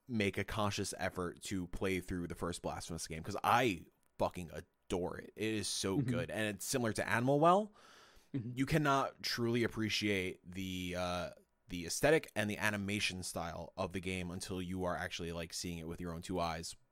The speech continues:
Speaker 1: with sticks in hand.
Speaker 2: Right.
Speaker 1: Yeah.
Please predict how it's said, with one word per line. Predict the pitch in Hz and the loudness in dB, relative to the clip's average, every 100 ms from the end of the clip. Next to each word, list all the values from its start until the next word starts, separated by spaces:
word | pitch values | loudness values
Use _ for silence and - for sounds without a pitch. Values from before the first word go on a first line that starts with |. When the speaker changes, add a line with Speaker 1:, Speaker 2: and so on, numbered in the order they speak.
| - | -8
Speaker 1:
with | 95 85 - - _ - - _ _ | -2 -2 -4 -16 _ -20 -20 _ _
sticks | - 104 - | -6 -4 -2
in | 95 | -4
hand. | - - 135 | -6 -6 -6
Speaker 2:
Right. | 127 - _ - - - - _ _ _ | -8 -12 _ -20 -20 -20 -20 _ _ _
Speaker 1:
Yeah. | - | -18